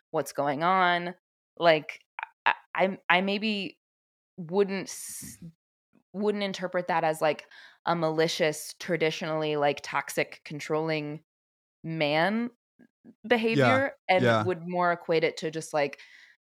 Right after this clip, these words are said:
Speaker 1: a desire to know what is going on at all times.
Speaker 2: Yeah, okay, okay. That makes sense to me. I definitely relate to that. I,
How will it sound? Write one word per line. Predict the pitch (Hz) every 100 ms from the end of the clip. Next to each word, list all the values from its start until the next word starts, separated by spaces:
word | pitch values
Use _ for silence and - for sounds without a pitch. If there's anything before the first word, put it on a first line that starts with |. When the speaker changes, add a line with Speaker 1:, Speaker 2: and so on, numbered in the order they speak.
| _ -
Speaker 1:
a | 185
desire | 180 175 160 160
to | 156
know | 180 151
what | 151 143
is | 151
going | 160 135 127
on | 123 117
at | 90
all | - -
times. | - - - 190 - _ _ _ _ _ _ _ _
Speaker 2:
Yeah, | 139 139 160 156
okay, | 147 143 113 110
okay. | 139 - 123 110 - _
That | 156 165
makes | 151 143
sense | - 117 -
to | 110
me. | 92 82 -
I | 127
definitely | 143 147 147
relate | 120 110 101
to | -
that. | 90 -
I, | 120